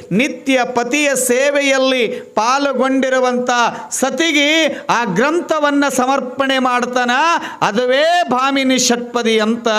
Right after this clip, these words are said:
ಅಂತ ಭಾಮಿನಿ ಷಟ್ಪದಿಯ ಹೆಸರಿನೊಳಗ ಅಪಾರವಾಗಿರುವಂತಹ ಈ ಗ್ರಂಥವನ್ನ ಬರಿತಾನೆ ಭೀಮದಾಸ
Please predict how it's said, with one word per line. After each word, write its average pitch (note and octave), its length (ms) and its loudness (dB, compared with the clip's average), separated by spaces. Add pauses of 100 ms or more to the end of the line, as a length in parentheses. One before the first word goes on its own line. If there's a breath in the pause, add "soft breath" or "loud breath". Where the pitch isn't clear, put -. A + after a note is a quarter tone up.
(540 loud breath)
ಅಂತ A3+ 340 0 (140)
ಭಾಮಿನಿ G3+ 460 0 (220)
ಷಟ್ಪದಿಯ G#3+ 680 0 (420 loud breath)
ಹೆಸರಿನೊಳಗ B3+ 760 2 (600 loud breath)
ಅಪಾರವಾಗಿರುವಂತಹ A3+ 1600 0 (600 loud breath)
ಈ A3 240 2
ಗ್ರಂಥವನ್ನ G3+ 920 0
ಬರಿತಾನೆ F#3 640 2 (520 loud breath)
ಭೀಮದಾಸ F#3 960 0